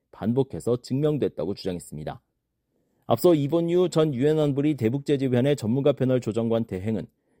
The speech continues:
지난해 유월 북한의 중고 선박 구매가 가속화되고 있다는 비오이의 지적에 과거 보고서를 통해 알 수 있듯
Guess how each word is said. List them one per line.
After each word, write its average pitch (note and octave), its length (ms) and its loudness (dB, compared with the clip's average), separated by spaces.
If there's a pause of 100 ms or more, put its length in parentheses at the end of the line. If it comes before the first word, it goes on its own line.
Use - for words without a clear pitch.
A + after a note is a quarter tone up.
지난해 D3 340 4
유월 C3+ 320 6
북한의 C3+ 420 -2
중고 C3+ 340 -2
선박 D3+ 340 -2
구매가 A#2+ 440 0
가속화되고 C3 800 -2
있다는 G2 400 -4
비오이의 C3 420 2
지적에 G#2+ 460 -4 (520)
과거 F3 300 6
보고서를 D#3+ 520 0
통해 D#3 200 -2
알 G#2+ 140 2
수 A#2 180 -6
있듯 - 340 -6